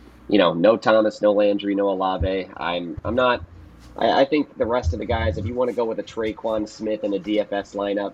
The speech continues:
as a dart throw, I'm fine with it. But I'm not, I don't have the stones to start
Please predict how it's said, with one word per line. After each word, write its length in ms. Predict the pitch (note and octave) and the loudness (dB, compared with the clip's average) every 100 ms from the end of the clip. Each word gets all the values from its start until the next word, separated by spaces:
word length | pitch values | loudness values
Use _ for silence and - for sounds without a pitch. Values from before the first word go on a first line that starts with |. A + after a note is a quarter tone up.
| _ - | _ -8
as 240 | F#2+ F2+ | -6 -6
a 40 | |
dart 280 | F2+ G2 F#2+ - | -4 -4 -6 -6
throw, 340 | G2 F#2+ F#2+ - | -6 -4 -6 -6
I'm 160 | G2 | -10
fine 280 | F#2+ F#2 F#2 | -6 -6 -6
with 120 | F#2 | -6
it. 160 | F#2 F2+ - | -6 -6 -4
But 240 | F2 E2 - | -4 -4 -6
I'm 180 | G2+ G2+ | -4 -2
not, 300 | G2 F#2+ - _ - | 0 -2 -4 _ -8
I 80 | G2 | -4
don't 140 | G2+ G2+ | -2 -2
have 160 | F2+ | -6
the 60 | F2 | -6
stones 540 | - - G2+ F#2+ F#2 - | -6 0 2 2 -2 -8
to 100 | F2+ | -8
start 380 | - F2+ E2+ | 0 0 0